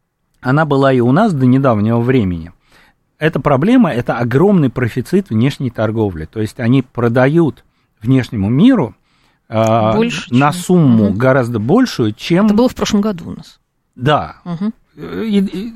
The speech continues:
Speaker 1: да, в этом году уже,
Speaker 2: Другая
Speaker 1: уже,
Speaker 2: ситуация,
Speaker 1: да, уже
Speaker 2: да,
Speaker 1: другая
Speaker 2: обратная
Speaker 1: ситуация.
Speaker 2: как раз. Мгм.
Speaker 1: Да. Так вот, профи-, все, все думают, что профицит внешней торговли — это очень хорошо.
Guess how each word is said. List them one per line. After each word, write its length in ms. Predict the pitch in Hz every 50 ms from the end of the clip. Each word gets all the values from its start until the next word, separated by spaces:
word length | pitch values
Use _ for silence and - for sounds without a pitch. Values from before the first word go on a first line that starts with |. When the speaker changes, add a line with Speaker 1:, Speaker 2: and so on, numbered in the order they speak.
| 185
Speaker 1:
да, 360 | 170 170 135 143 170 143 101
в 100 | 107 135
этом 220 | 185 220 220 185 151
году 300 | 151 156 156 160 180 185
уже, 480 | 170 139 123 131 147 160 165 165 170 -
Speaker 2:
Другая 400 | - 139 214 240 233 220 208 -
Speaker 1:
уже, 100 | 160 -
Speaker 2:
ситуация, 380 | - - 160 123 110 98 - -
Speaker 1:
да, 40 | 123
уже 100 | 135 165
Speaker 2:
да, 80 | 165 -
Speaker 1:
другая 200 | - - 208 185
Speaker 2:
обратная 220 | 113 113 - 147 139
Speaker 1:
ситуация. 200 | 214 247 285 269
Speaker 2:
как 80 | -
раз. 240 | 175 - - - - -
Мгм. 300 | 208 190 180 175 214 226 -
Speaker 1:
Да. 240 | - 151 131 92 - - - _ _ _
Так 180 | - 123 - 190
вот, 260 | 202 208 165 104 - - _ _
профи-, 320 | - 143 156 - - 180 -
все, 260 | - - 202 190 160 160 - 156 147
все 180 | - - 180 175
думают, 380 | 156 151 202 220 196 170 123
что 160 | - - - 139
профицит 560 | - - 135 131 - - 143 - - 160 135 -
внешней 340 | - 139 131 120 - 151 131
торговли — 480 | - - 123 117 147 247 285 214 151 135
это 180 | 165 165 - -
очень 260 | 156 - - 165 131
хорошо. 540 | - - 131 139 143 143 - - 92 90